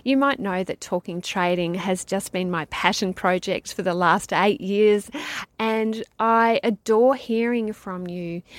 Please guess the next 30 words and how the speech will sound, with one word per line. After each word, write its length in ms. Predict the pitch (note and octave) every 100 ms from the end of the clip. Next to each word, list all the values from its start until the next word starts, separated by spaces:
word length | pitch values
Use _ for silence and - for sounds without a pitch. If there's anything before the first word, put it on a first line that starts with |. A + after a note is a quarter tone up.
| - -
and 180 | G3+ G#3
hearing 500 | F#3 G#3+ A3 G#3 G3+
how 320 | A3 G#3 G3
these 400 | F#3+ F#3+ F#3+ - - -
segments 560 | - - G#3+ G3+ F3+ -
are 140 | E3+ -
impacting 680 | A#3 B3+ - E3+ - F#3 F3
you, 300 | E3+ E3 E3 - - - - _
not 240 | A3+ E4 B4+
just 260 | A3 G3+
with 180 | - G3
your 60 | F3+
trading, 640 | - - F3+ F3 E3 E3+
but 180 | G3 -
with 180 | G3+ G#3+ - G3+
other 260 | G#3+ A3
aspects 480 | - F#3 - - -
of 120 | F3+
your 100 | F3
life. 560 | F3 D#3 E3+ F3+ - - _ _ _ - - - - -
And 160 | B3
if 160 | C4+ C#4+
you 160 | D4+ -
are 260 | B3 D#4+ G4
enjoying 540 | E4+ A#3+ G3 F3 F3
what 160 | F3 -
we're 120 | F3+
doing 360 | F3+ E3+ E3
here, 340 | E3+ - E3+ E3+
then 260 | B3 A#3+